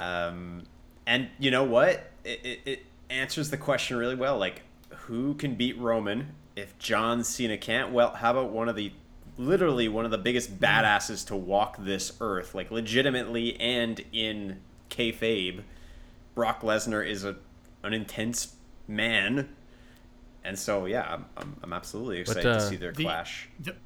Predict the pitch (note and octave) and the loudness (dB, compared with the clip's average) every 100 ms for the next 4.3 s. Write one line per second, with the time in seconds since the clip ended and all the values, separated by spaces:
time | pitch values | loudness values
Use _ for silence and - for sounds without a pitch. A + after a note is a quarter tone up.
0 | - - - - F#3 G3 F#3+ F#3 F#3+ E3 | -20 -20 -20 4 8 8 10 8 6 2
1 | D3+ C#3+ D3 D3 C#3+ - C3+ B2+ - D#3+ | 2 0 -2 -2 -6 -8 -10 -8 -6 -6
2 | C#3+ D#3 - - - - C#3 C#3 C3+ A#2+ | -8 -14 -18 -20 -20 -10 -4 -4 -4 -10
3 | - - C#3 C#3 D3 D3 - D3 B2 D#3+ | -12 -10 -6 -2 -4 -4 -2 -2 0 -2
4 | C3+ B2 | -2 -6